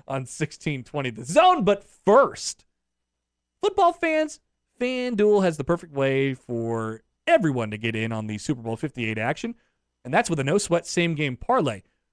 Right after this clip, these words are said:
When you bet on Super Bowl fifty-eight on FanDuel, one game can mean a lot of wins.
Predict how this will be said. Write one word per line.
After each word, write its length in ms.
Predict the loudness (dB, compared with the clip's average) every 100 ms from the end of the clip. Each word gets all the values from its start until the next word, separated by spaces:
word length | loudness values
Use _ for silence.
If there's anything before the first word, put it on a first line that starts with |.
| _
When 160 | -2 2
you 120 | 2
bet 440 | 0 4 4 4 2
on 180 | 0 0
Super 260 | -2 -2
Bowl 140 | 0 0
fifty-eight 500 | 0 -2 0 -2 -2
on 220 | -8 -10
FanDuel, 760 | -8 -4 -2 0 0 -2 -4 -6 _ _ _ _
one 360 | -6 -2 -2
game 440 | -2 -6 -6 -10 -6
can 260 | -6 -4 -6
mean 340 | -6 -6 -6 -6
a 80 |
lot 340 | -8 -6 -8 -8
of 100 | -4
wins. 480 | -2 0 -2 -6